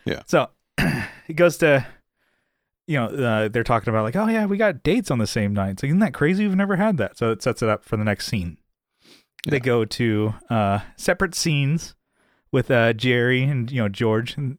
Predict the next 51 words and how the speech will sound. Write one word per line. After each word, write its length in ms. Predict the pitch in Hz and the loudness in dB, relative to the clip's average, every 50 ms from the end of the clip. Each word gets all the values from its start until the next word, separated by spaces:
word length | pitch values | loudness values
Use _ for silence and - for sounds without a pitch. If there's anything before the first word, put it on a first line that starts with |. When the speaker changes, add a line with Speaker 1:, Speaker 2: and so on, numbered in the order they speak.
| _ - | _ -4
Speaker 2:
you 60 | 123 | -4
know, 120 | 101 104 - | -4 -4 -4
in 240 | 127 127 123 123 123 | -4 -4 -2 -2 -2
with 140 | 131 120 - | -2 0 0
their 160 | 127 110 98 | 0 0 0
dates. 320 | 95 92 - - - - - _ _ _ _ _ _ _ _ _ _ _ _ _ _ _ _ _ - | -2 -4 -8 -10 -16 -20 -20 _ _ _ _ _ _ _ _ _ _ _ _ _ _ _ _ _ -6
They're 120 | 127 120 | -2 0
both 240 | 131 131 123 - - | 2 2 2 2 0
in 220 | - 147 139 131 131 | 0 0 2 2 0
the 60 | 131 | -2
cars 440 | - - 180 165 160 160 160 147 - | 0 2 4 6 6 6 4 2 0
at 140 | - 135 123 | -2 -2 -2
the 140 | - 127 131 | 0 0 0
end 400 | 147 156 143 139 123 120 104 - - | 2 2 0 0 -2 -4 -6 -6 -2
of 260 | 131 123 113 101 98 | 0 2 2 2 0
the 80 | 101 117 | 0 -2
night, 400 | 110 107 98 90 85 - - - _ _ | 0 0 0 -2 -4 -10 -14 -16 _ _
kinda 200 | - 131 117 110 | -4 -2 0 0
like 220 | 104 104 101 - 120 | 0 0 0 -2 -4
at 100 | 110 - | -4 -2
the 100 | 113 107 | 0 0
end 140 | 110 107 104 | 0 0 0
of 100 | 95 101 | 0 -2
like, 160 | 107 120 - 202 | -2 -2 0 0
oh, 120 | 185 135 | 0 2
whatever, 280 | 117 120 120 110 107 104 | 2 2 2 0 0 0
maybe 180 | 110 110 107 | 0 -2 -2
they 80 | 107 104 | -2 -2
saw 160 | - 117 107 | -2 -2 -2
a 40 | 95 | 0
movie 280 | 101 107 104 101 101 | 0 0 0 0 0
or 120 | 98 98 90 | 0 0 -2
had 180 | 101 110 104 | -2 -2 -4
dinner 260 | 95 104 101 98 95 92 | -4 -4 -4 -4 -4 -4
or 40 | 95 | -6
whatever. 260 | 92 95 92 90 90 - _ _ _ _ _ _ - | -6 -8 -8 -10 -10 -14 _ _ _ _ _ _ -4
And, 340 | 143 123 110 107 107 98 - - _ _ - - - | -2 0 0 0 -2 -4 -8 -12 _ _ -16 -6 -2
um, 480 | 127 117 110 104 101 98 95 92 85 - _ _ _ _ _ _ _ _ _ _ _ _ _ _ _ _ _ _ _ _ _ _ _ _ _ - - | 0 2 2 2 2 0 0 -2 -4 -8 _ _ _ _ _ _ _ _ _ _ _ _ _ _ _ _ _ _ _ _ _ _ _ _ _ -8 -4
so 140 | - 147 139 | -2 0 2
they're 140 | 135 143 143 | 2 2 2
in 80 | 139 | 2
their, 160 | 139 139 147 | 0 0 -2
their 240 | - 156 143 135 127 | -2 -2 -2 -2 -2
car 320 | - - 123 110 107 110 110 | 0 0 0 2 2 2 2
and 120 | 107 110 | 2 0
making, 360 | 113 107 - 113 107 101 110 | 0 -2 -2 -2 -2 -2 -2
you 60 | 113 104 | -2 -2
know, 40 | 95 | -2
just 180 | 92 104 - | -2 -4 -4
small, 260 | - 113 101 101 104 | 0 2 2 2 2
dumb, 300 | 98 95 107 101 98 95 | 0 0 0 0 0 -2